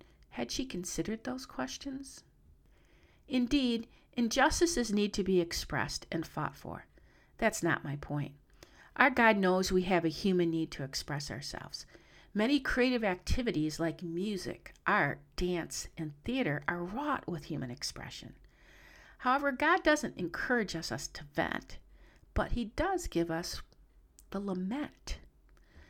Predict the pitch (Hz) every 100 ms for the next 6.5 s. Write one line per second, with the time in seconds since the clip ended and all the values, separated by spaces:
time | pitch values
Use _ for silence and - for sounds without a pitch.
0 | - - _ 247 247 247 247 359 254 -
1 | - 190 190 185 302 349 330 208 175 160
2 | 170 170 180 - - - 156 - 156 -
3 | - 165 160 165 - 151 135 147 143 -
4 | - _ - - - - - 220 277 311
5 | 269 208 - - 185 185 190 165 160 151
6 | 151 - - - -